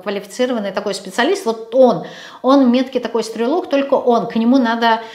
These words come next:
э, прийти. И вот как будто бы эта группа, я щас вам такое ощущение, как бы американский боевик какой-то описываю, ну, мне вот это вот показывает, я вам говорю. Это значит группа,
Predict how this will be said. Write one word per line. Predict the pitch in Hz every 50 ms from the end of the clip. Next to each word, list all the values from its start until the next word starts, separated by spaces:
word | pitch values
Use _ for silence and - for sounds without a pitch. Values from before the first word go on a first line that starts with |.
| - - - -
э, | - 202 208 208 202 196 196 196 190 185 185
прийти. | 220 233 240 240 - 226 156 147 - - - - - - -
И | 220
вот | 226 339 339 339
как | - 285 262
будто | 294 359 349 294
бы | 240 247
эта | 247 247 262 233
группа, | 214 226 240 226 226 254 254 320 285
я | 208
щас | 226 - 226 196 - -
вам | 202 196 190
такое | 196 - - 220
ощущение, | 220 - 277 294 294
как | - 202
бы | 185 196 196 175 170 180 -
американский | 190 214 233 240 233 240 220 214 - - 190
боевик | 180 208 226 220 208 - -
какой-то | - - 175 165 170 170
описываю, | 160 - - 185 - - 247 240
ну, | 302
мне | 311 311 285 277
вот | 262 254 254 269
это | - - 226 220
вот | 220 208 -
показывает, | - 214 - 262 277 277 277 240 180 180 180
я | 185 180
вам | 190 190 185
говорю. | 185 175 180 175 170 - - - - - - - - - -
Это | 285 330 381 320
значит | 240 247 277 285 285 - 247 208
группа, | 190 233 233 254 - - 214 226 294 - -